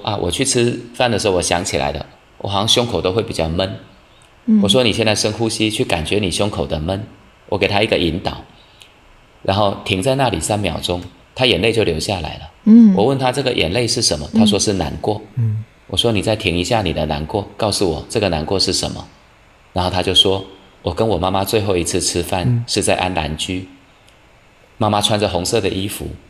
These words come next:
Speaker 1: 那是最后一次，后来妈妈就再也不能跟我们吃饭，就走了。
Speaker 3: 嗯。
Speaker 1: 我生命当中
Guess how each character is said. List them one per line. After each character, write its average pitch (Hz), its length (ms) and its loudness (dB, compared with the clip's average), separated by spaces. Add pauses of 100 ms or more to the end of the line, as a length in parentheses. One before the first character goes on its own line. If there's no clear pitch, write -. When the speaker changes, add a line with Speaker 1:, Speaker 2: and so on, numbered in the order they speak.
(180)
Speaker 1:
那 110 100 -2
是 101 120 -2
最 101 180 2
后 90 180 -2
一 82 80 -4
次， - 240 -6 (340)
后 120 120 -2
来 101 100 0
妈 95 100 0
妈 98 160 0
就 95 220 0 (240)
再 120 160 -2
也 82 80 0
不 104 120 -2
能 85 140 0
跟 95 140 -2
我 85 80 -2
们 78 120 -4
吃 - 160 -2
饭， 85 220 -2
就 90 120 -2
走 - 320 -2
了。 - 120 -10
Speaker 3:
嗯。 107 220 -2 (460)
Speaker 1:
我 90 160 2
生 107 220 0
命 113 200 0
当 101 180 -2
中 101 200 -4